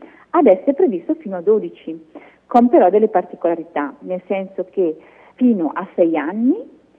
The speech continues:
il congedo è comunque indennizzato al trenta per cento. Dai sei a otto anni dei bambini è sempre indennizzato al trenta per cento, purché chi prende quel congedo, chi lo richiede, abbia un reddito personale inferiore a sedicimilasettecentoquaranta euro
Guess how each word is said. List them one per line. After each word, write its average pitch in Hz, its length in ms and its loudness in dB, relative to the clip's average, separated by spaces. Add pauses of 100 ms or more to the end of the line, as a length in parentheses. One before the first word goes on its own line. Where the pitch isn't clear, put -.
(320)
il 247 120 0
congedo 196 400 0
è 294 80 0
comunque 202 400 -4
indennizzato 185 680 -4
al 165 100 -4
trenta 147 300 -6
per 147 240 -8
cento. 127 520 -14 (640)
Dai 220 240 4
sei 294 180 4
a 214 60 6
otto 196 240 -4
anni 202 240 -6
dei 175 120 -2
bambini 170 640 -6 (140)
è - 220 -6
sempre 208 260 -6
indennizzato 185 460 -8
al 175 80 -4
trenta 180 260 -8
per 170 160 -6
cento, 196 320 -10
purché - 1000 0
chi 254 160 0
prende 196 580 -2
quel 180 280 -2
congedo, 170 500 0
chi - 140 -12
lo 190 100 -6
richiede, 165 560 0
abbia 202 340 -2
un 170 60 -10
reddito 196 360 -2
personale 175 600 -4
inferiore 170 500 0
a 160 140 -2
sedicimilasettecentoquaranta 160 2500 -6
euro 151 540 -4